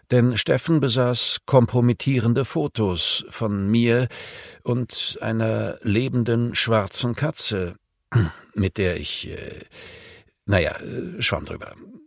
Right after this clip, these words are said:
Wie auch immer. Die Stories waren überarbeitet, die Bücher waren erschienen,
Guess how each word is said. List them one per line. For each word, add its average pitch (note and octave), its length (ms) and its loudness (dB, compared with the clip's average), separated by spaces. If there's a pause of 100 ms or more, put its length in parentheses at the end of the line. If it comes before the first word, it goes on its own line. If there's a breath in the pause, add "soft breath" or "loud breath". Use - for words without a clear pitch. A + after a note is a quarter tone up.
Wie F3+ 240 2
auch F2 100 -4
immer. - 240 -12 (920 loud breath)
Die C3+ 140 4
Stories A2 640 2
waren G2+ 320 4
überarbeitet, F#2+ 960 0
die G#2+ 60 -4
Bücher A2+ 340 0
waren G2+ 220 2
erschienen, A2 500 2